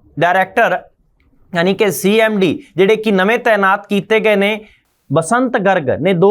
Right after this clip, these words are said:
ਵੱਡੇ ਥਰਮਲ ਪਲਾਂਟਾਂ ਦੇ ਮੁੱਖ ਇੰਜੀਨੀਅਰ ਨੂੰ ਤੁਰੰਤ ਪ੍ਰਭਾਵ ਦੇ ਨਾਲ ਮੁਅੱਤਲ ਕਰ ਦਿੱਤਾ ਹੈ, ਸਸਪੈਂਡ ਕਰ ਦਿੱਤਾ ਹੈ। ਇਹ ਕਾਰਵਾਈ ਕਰੋੜਾਂ ਰੁਪਏ ਦੇ ਘਾਟੇ ਅਤੇ ਫਿਊਲ ਕਾਸਟ ਵਿੱਚ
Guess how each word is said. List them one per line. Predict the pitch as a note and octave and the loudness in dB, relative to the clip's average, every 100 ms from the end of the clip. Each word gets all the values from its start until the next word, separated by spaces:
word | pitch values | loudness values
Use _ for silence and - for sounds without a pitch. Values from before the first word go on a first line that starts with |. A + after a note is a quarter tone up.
| A#3+ | 4
ਵੱਡੇ | G#3+ C#3+ G#3 | 2 0 0
ਥਰਮਲ | A3+ G#3 G3+ A3 | 0 0 0 0
ਪਲਾਂਟਾਂ | G#3+ G3+ G3 G#3+ G#3+ | 0 0 0 -2 0
ਦੇ | G#3+ | 2
ਮੁੱਖ | G3 G#3 G#3 G3 | 2 -2 -2 -2
ਇੰਜੀਨੀਅਰ | D#3+ F#3+ A#3 A3 | 0 2 2 2
ਨੂੰ | G3 G3+ A3+ | 0 -2 -2
ਤੁਰੰਤ | A3+ A#3 | -2 -2
ਪ੍ਰਭਾਵ | B3 B3 A3 E3+ E3+ | -2 0 2 2 2
ਦੇ | G3 | 0
ਨਾਲ | G3 G3 | 2 2
ਮੁਅੱਤਲ | F#3+ F3+ F3+ A#3 | 2 0 0 -2
ਕਰ | A3+ F#3+ | 0 -2
ਦਿੱਤਾ | E3+ F#3+ G3+ | -2 -2 2
ਹੈ, | G3 | 0
ਸਸਪੈਂਡ | G3 G#3 B3 A#3 E3+ | 0 -4 -2 -2 0
ਕਰ | D#3 | 0
ਦਿੱਤਾ | D3 E3 F#3 | 0 0 0
ਹੈ। | D3+ - _ - - - | -2 -2 _ -20 -20 -2
ਇਹ | A3 B3 | -2 2
ਕਾਰਵਾਈ | A3 G#3 G#3 A3 | 2 2 0 -2
ਕਰੋੜਾਂ | G#3+ G3+ G#3+ | 0 2 2
ਰੁਪਏ | A#3 A3+ G#3+ | 0 0 0
ਦੇ | G#3+ A3 | 0 0
ਘਾਟੇ | G#3 C#3 - G#3+ | 0 0 0 0
ਅਤੇ | G#3+ G3+ | 0 -2
ਫਿਊਲ | F#3+ A3 B3 | 0 0 0
ਕਾਸਟ | - G3+ G3 G3 | 0 0 0 -2
ਵਿੱਚ | F#3+ F#3+ | -2 0